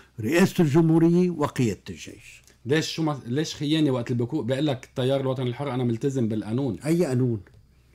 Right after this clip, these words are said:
Speaker 2: قانون ما بيقول،
Speaker 1: بده، لا، لا،
Speaker 2: بيقول
Speaker 1: ما
Speaker 2: لك
Speaker 1: بقول.
Speaker 2: ال-، الضابط
Speaker 1: بدي
Speaker 2: الأعلى رتبة.
Speaker 1: بدي الضابط، لا، منا، منا هي الضابط أعلى رتبة. الضابط الأعلى رتبة أولا كاثوليكي، مش
Speaker 2: مم.
Speaker 1: ماروني. تاني، الضابط أعلى رتبة ما بحق له،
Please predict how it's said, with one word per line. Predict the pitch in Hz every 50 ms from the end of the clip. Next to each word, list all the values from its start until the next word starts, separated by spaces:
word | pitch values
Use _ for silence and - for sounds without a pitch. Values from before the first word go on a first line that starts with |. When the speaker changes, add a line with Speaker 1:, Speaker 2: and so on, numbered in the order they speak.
| _ - -
Speaker 2:
قانون | 127 143 170 185 165 147 147
ما | 151 165 160
بيقول، | 156 156 139 131 131 123 120 120 117
Speaker 1:
بده، | 165 160 151 180 175
لا، | 151 151 180 196 214 220
لا، | 214 202 196 196
Speaker 2:
بيقول | 180 180
Speaker 1:
ما | 185 190
Speaker 2:
لك | 202
Speaker 1:
بقول. | 185 214 214 202 170
Speaker 2:
ال-، | 170 156 123 143 143 143
الضابط | 143 139 143 180 185 196 208
Speaker 1:
بدي | 185 175 196
Speaker 2:
الأعلى | 185 170 180 175 175 175
رتبة. | 175 175 - 139 131 131 127
Speaker 1:
بدي | 123 120 131 170 160 151 147 160
الضابط، | 143 110 113 175 170 - - - -
لا، | 135 160 175
منا، | 175 185 180 170 202 170
منا | 139 139 139 180 196 190 196 165
هي | 170 170 156
الضابط | 147 127 117 127 135 127 127 127 -
أعلى | 127 120 123 127 120
رتبة. | 117 110 - - 117 113 110 - _ _ - - - - - 131
الضابط | 120 113 123 180 190 175 147 143 - -
الأعلى | 165 165 170 170 165 160
رتبة | 156 151 143 151 175 151
أولا | 151 151 156 151
كاثوليكي، | 143 - - 139 - 123 110 98 92 - - - - _ _ _ _ _ _ - -
مش | 120
Speaker 2:
مم. | 104 104
Speaker 1:
ماروني. | 104 92 78 69 - _ _ _ _ _ _ _ _ - - - _ _ -
تاني، | 160 170 165 143
الضابط | 131 110 104 123 156 156 139 147 143 -
أعلى | 151 147 147 143 143
رتبة | 139 147 131 - 135 151 143 135
ما | 170 175
بحق | 160 160 - - 151 - - -
له، | 160 143 131 123 120 127